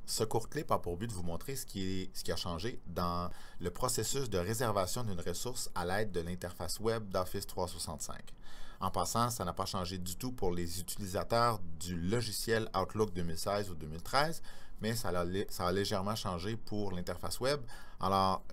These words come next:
comme auparavant, je dois me diriger dans la tuile calendrier.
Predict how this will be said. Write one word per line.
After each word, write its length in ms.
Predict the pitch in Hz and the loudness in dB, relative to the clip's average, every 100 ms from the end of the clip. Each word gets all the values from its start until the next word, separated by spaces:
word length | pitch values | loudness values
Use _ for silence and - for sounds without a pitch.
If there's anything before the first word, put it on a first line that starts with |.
| - | 0
comme 160 | 135 131 | 2 4
auparavant, 520 | 110 98 95 117 127 | 4 4 4 4 2
je 60 | |
dois 120 | 104 98 | 2 0
me 80 | |
diriger 320 | 95 90 90 107 | 0 -2 -2 -2
dans 100 | 92 | 0
la 140 | 90 | 0
tuile 340 | - 104 104 | -2 0 2
calendrier. 800 | 95 87 85 85 82 87 117 131 | 2 0 -2 -2 -2 0 0 -2